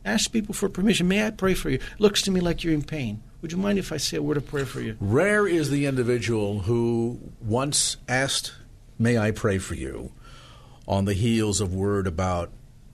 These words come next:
Speaker 2: a son that's dealing with drugs
Speaker 1: Mm-hmm.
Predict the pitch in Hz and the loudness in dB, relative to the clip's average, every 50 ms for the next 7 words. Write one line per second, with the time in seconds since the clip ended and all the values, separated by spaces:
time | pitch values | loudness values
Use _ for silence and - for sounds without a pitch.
0 | - - - - 104 - - - 110 101 98 98 95 92 87 - - - - 101 | -20 -16 -8 -4 0 2 2 2 2 2 2 2 0 0 0 0 0 0 0 0
1 | 104 98 95 98 95 92 87 - - - 101 95 95 95 90 90 - - - 143 | -2 0 0 0 0 -2 -2 -4 -6 -4 -2 -2 -2 -2 -4 -4 -2 -2 2 2
2 | 139 135 127 143 156 | 2 4 4 4 2